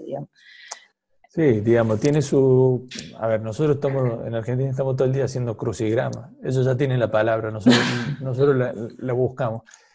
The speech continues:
Speaker 2: Y eso agiliza el cerebro, sí, sin ningún lugar a duda. Pero, pero es como decís vos, por ahí te hacen gastar una energía en, en un tema que ya está resuelto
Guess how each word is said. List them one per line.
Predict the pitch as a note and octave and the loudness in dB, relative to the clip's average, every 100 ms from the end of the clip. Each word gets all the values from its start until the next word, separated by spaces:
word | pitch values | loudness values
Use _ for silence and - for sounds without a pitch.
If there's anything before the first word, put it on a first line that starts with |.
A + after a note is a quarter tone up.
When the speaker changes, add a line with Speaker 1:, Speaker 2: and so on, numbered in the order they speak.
| _ _ _ _ _ - | _ _ _ _ _ -2
Speaker 2:
Y | C3 | 0
eso | C3 C3+ A#2 | 2 2 2
agiliza | A2+ C3 B2 B2+ A2+ | 0 0 0 0 -4
el | |
cerebro, | G#2 G2+ G2 F#2+ F#2+ | -6 -4 -4 -6 -8
sí, | B2 G#2+ | -10 -12
sin | - A2+ | -6 -6
ningún | A#2 A#2 A2+ | -6 -6 -6
lugar | A2 A2 G#2 | -4 -4 -2
a | |
duda. | G#2 G2+ G#2+ - | -4 -6 -10 -6
Pero, | G#2+ G#2 G2+ G2 G2 _ _ _ _ _ - | -4 -4 -4 -6 -10 _ _ _ _ _ -12
pero | G#2 | -8
es | G#2 | -6
como | - B2 A2+ | -4 -6 -4
decís | A2 | -4
vos, | A#2 G2+ G2+ _ - | -4 -4 -8 _ -16
por | G#2+ | -10
ahí | A#2 B2+ | -6 -8
te | B2+ B2 | -6 -10
hacen | A#2 B2 A#2 A2 | -8 -10 -10 -10
gastar | G#2+ - B2+ | -12 -8 -6
una | B2+ A#2+ | -6 -6
energía | A2+ A2 G#2 B2+ B2+ A2+ G#2+ | -8 -10 -10 -6 -4 -4 -8
en, | A2 A2 A2+ A#2 | -10 -14 -14 -10
en | |
un | B2 A#2 | -10 -6
tema | C3 A#2+ G#2+ | -4 -6 -8
que | G#2 | -12
ya | |
está | B2 G#2 | -10 -10
resuelto | G2+ F#2+ A#2 A2 - G#2 | -10 -10 -10 -10 -10 -14